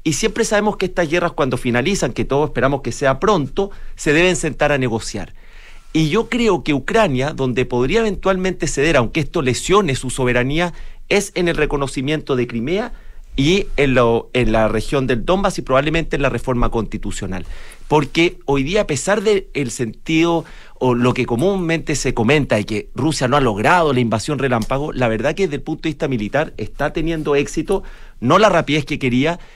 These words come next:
pero está cumpliendo su objetivo militar, que es un aspecto de la guerra, porque también hay otro aspecto económico,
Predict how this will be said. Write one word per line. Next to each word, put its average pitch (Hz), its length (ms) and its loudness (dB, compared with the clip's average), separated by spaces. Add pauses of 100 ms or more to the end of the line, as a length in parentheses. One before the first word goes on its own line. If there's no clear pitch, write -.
(120)
pero 196 180 4
está 170 200 -2
cumpliendo 170 440 -4
su - 120 -8
objetivo 143 400 -4
militar, 127 440 0
que 131 80 -2
es - 220 -4
un 175 140 0
aspecto 180 400 -2
de 156 40 0
la 156 80 2
guerra, 170 220 -2
porque 117 180 -2
también 113 240 0
hay 120 140 2
otro 127 180 -2
aspecto 117 360 -4
económico, 117 680 0